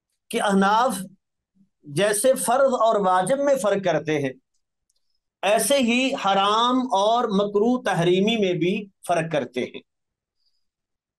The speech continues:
मैंने बताया था कि हराम की दो तारीफें की जाती हैं, एक आम तारीफ है कि शरीयत ने जिससे रोका हो,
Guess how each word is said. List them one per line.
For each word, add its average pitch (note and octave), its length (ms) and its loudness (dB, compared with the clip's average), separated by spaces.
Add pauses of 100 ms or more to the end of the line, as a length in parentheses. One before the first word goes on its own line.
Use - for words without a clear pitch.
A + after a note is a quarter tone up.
(140)
मैंने F3 200 4
बताया G3+ 360 6
था A#3+ 200 4
कि G3+ 140 2
हराम F3 420 4
की A3 200 0
दो G#3 160 4
तारीफें E3+ 420 0
की C3+ 120 -2
जाती B2+ 320 -2
हैं, D#3+ 220 -12 (440)
एक G3 220 4
आम G#3 320 4
तारीफ A3 420 2
है A3+ 220 2
कि G3+ 460 -2
शरीयत G#3 460 -2
ने A3+ 100 0
जिससे G3 300 0
रोका F3+ 300 2
हो, A#3 260 -2